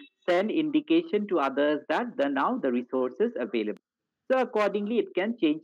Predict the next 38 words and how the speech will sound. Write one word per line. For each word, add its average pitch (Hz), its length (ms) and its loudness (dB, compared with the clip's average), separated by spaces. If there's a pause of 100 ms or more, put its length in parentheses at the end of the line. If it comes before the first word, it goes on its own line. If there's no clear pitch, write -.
the, 233 200 0 (340)
uh, 123 500 2
empty, 156 400 -2
you 160 220 4
can 139 260 0
say, 139 440 2
uh, 110 340 0 (340)
uh, 113 220 2
you 123 180 2 (100)
can 131 160 -2
say 135 120 0
variable 123 500 2
also. 104 460 -2
Okay, 196 180 0
so 160 120 -2
this 147 180 0
variable, 151 500 0
we 135 160 -2
already 135 560 -2
said 165 320 -4
that 202 180 -2
it 131 140 -4
is 143 180 -2
giving 147 440 0
us 190 260 -2
the 147 260 -6
idea 120 480 0 (360)
about 151 300 0
the 233 140 0
empty 123 320 -2
slot. - 340 -6
So - 80 -2
it 247 120 -2
will 240 120 -2
update 127 460 -2
that 101 140 -6 (180)
value. 98 300 -14 (120)
Now 208 440 0